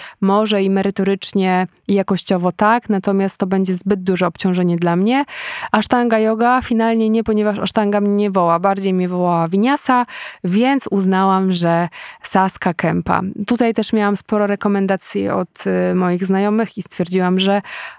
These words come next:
ufam, płynę i wchodzę w to, tym bardziej, że też czułam, że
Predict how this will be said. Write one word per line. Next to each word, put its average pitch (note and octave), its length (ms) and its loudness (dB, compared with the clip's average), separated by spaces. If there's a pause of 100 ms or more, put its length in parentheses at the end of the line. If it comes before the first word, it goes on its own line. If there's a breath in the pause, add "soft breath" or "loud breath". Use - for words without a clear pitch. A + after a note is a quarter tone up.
(180 loud breath)
ufam, B3+ 580 2
płynę G3+ 520 2
i F3+ 420 0
wchodzę F3 380 -2
w - 80 -16
to, F3+ 120 -2
tym G3 160 0
bardziej, F#3 340 0
że A#3+ 120 0
też - 200 -4
czułam, F#3 360 2
że F3+ 200 0